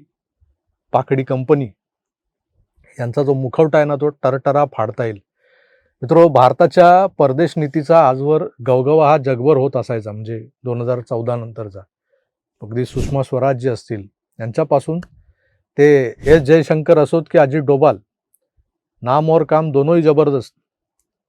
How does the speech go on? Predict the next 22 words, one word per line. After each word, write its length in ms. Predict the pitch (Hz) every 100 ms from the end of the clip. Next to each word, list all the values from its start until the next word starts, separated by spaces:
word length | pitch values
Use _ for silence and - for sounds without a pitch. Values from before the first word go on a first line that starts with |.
| -
मगर 220 | 123 147 107 _ _ _ _ _ _ _ _ _ _ _ _ - - - _ _ _
पहलगाम 440 | 123 143 165 190 190
हल्ल्यानंतरच्या 760 | 190 180 170 156 160 135 170 165
निर्णायक 460 | 135 127 170 170
लढाईत 420 | 147 131 131 143 -
हे 160 | 147
लोक 200 | 156 160
नेमकं 320 | 143 135 135 156
काय 200 | - 139
करतायत 420 | 156 135 123 127 120
असा 140 | 139
प्रश्न 380 | 123 127 - 143
जनसामान्यांना 760 | 131 123 127 131 127 131 127 127
पडलाय. 360 | 123 110 104 - _ _ _ _ _ _ - _ _ - - _ _ _ _ _ _ -
माझं 220 | 117 135
बोलणं 260 | 135 143 160
कडवट 380 | 147 147 165 151
वाटेल, 320 | 123 107 101
थोडंसं 480 | - 110 120 135 127 - -
बोचेल 380 | 120 127 170
काही 220 | 147 117 113
लोकांना, 380 | 104 101 98